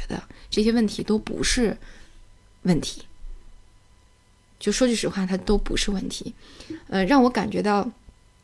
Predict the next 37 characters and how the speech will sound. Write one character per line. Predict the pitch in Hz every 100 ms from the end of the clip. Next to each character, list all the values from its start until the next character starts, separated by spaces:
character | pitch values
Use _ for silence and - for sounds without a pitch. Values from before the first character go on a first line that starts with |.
| _ - _ - -
这 | 320
两 | 196 175
天 | 190 185
就 |
让 | 185 180
我 |
感 | 180 175
觉 | 165
到 | 185
特 | 208
别 | 196
典 | 185 165
型 | - -
的 | 190
一 | 185
个 | 180
事 | 185 196
儿 | 175 185
是 | -
什 | 190 170
么 | -
呢？ | 196 - - - - - - -
是 | - 220 196
这 | 190 202
个， | 196 180 175 - -
呃， | - 180 220 - - - -
这 | 202
个， | 196 208 - -
呃， | -
我 | 180
们 | 175 185
大 | 220
多 | 220
地 | 226 208
区 | - 208
啊， | 196 175 - -
呃， | - 196